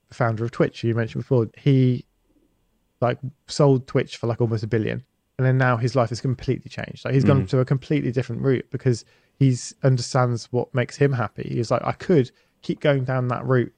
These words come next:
Speaker 1: that all of the other tech giants are doing and just trying to be the best, trying to be the best."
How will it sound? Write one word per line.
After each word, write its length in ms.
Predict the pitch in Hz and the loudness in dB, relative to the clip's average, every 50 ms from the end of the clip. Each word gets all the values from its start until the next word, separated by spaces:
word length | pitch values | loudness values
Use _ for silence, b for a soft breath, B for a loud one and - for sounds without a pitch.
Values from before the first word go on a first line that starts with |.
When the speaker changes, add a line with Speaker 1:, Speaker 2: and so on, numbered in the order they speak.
| _ - | _ -6
Speaker 1:
that 140 | 120 123 - | -4 -2 2
all 240 | 156 147 143 135 131 | 2 4 4 4 4
of 80 | 117 | 2
the 100 | 123 123 | 2 0
other 120 | 123 117 117 | 0 -2 -4
tech 220 | - 127 113 110 | -6 -8 -8 -6
giants 320 | - 120 110 113 - - | -4 -4 -4 -4 -4 -6
are 40 | 117 | -8
doing 260 | 113 - 110 107 110 | -6 -4 -4 -4 -4
and 80 | 110 104 | -6 -8
just 140 | - - - | -10 -14 -16
trying 280 | - - 147 143 143 127 | -12 -8 -6 -4 -4 -4
to 80 | - | -6
be 120 | 127 127 123 | -4 -4 -4
the 100 | 113 120 | -4 -4
best, 240 | 123 113 101 - - | -6 -6 -6 -8 -8
trying 180 | - 123 117 120 | -8 -6 -6 -6
to 80 | - | -6
be 80 | - 120 | -8 -8
the 80 | 104 | -4
best." 360 | 113 120 117 - - - _ | -4 -4 -4 -4 -6 -14 _